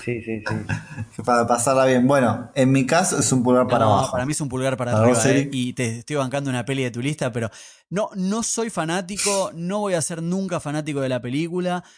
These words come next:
Speaker 3: no es una peli que se la voy a recomendar a otras personas, pero es, eh, me divertí, me divertí mirándola, la, la verdad es esa.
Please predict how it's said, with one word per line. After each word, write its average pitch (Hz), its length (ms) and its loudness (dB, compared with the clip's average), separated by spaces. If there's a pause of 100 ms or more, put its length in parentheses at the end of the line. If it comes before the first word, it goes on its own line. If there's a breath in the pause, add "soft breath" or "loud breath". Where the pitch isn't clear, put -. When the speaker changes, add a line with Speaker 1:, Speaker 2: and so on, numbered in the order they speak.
(120)
Speaker 3:
no 160 160 -2
es 180 120 -2
una 156 180 -4
peli 165 300 -2
que 127 240 -4
se - 140 -6
la 127 100 -2
voy 143 100 -2
a 143 40 -4
recomendar 123 520 -4
a 143 40 0
otras 120 200 -6
personas, 160 640 -4 (340 soft breath)
pero 123 560 -2
es, 185 240 -4
eh, 139 260 -8
me 175 140 -8
divertí, 190 560 -2
me 143 120 -4
divertí 160 340 -2
mirándola, 123 500 -4
la, 120 180 -6
la 127 120 -2
verdad 139 180 -2
es 113 120 -4
esa. 101 260 -12